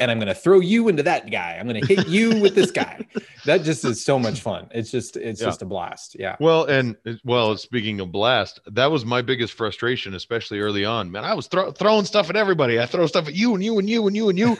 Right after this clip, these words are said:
Speaker 1: <laughs>
Speaker 2: and then I was dead. I was like, "What is going on?" I didn't realize until, like, the fourth or fifth time after I got an upset, walked away, and came back and restarted the game,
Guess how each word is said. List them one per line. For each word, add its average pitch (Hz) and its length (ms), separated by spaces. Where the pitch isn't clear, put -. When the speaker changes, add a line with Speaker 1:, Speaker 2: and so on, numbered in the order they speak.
Speaker 1:
<laughs> - 180
Speaker 2:
and 151 140
then 170 140
I 160 60
was 143 160
dead. 160 360
I - 60
was 135 100
like, 175 120
"What 415 180
is 403 140
going 392 320
on?" 392 360
I 143 80
didn't 180 180
realize 147 880
until, 127 600
like, 98 220
the 104 80
fourth 135 320
or 110 80
fifth 120 320
time 113 540
after 110 340
I 104 60
got 104 220
an 104 80
upset, 101 340
walked 104 320
away, 98 360
and 90 100
came 104 220
back 98 200
and 92 120
restarted 92 420
the 95 60
game, 170 280